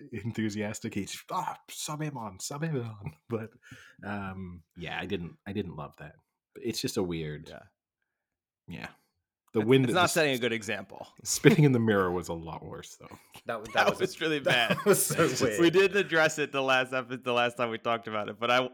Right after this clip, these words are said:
Speaker 2: as soon as I watched it, the first thing I thought was, "Ooh, Eddie's not gonna like that."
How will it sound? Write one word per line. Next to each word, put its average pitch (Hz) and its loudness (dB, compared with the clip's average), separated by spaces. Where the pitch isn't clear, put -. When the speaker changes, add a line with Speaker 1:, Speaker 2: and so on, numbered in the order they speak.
Speaker 2:
as 147 -2
soon 180 4
as 170 0
I 165 4
watched 147 2
it, 185 -2
the 143 -6
first 147 2
thing 147 -2
I 139 4
thought 131 4
was, 117 0
"Ooh, 123 2
Eddie's 110 -4
not 98 -6
gonna 104 -8
like 104 -8
that." 101 -6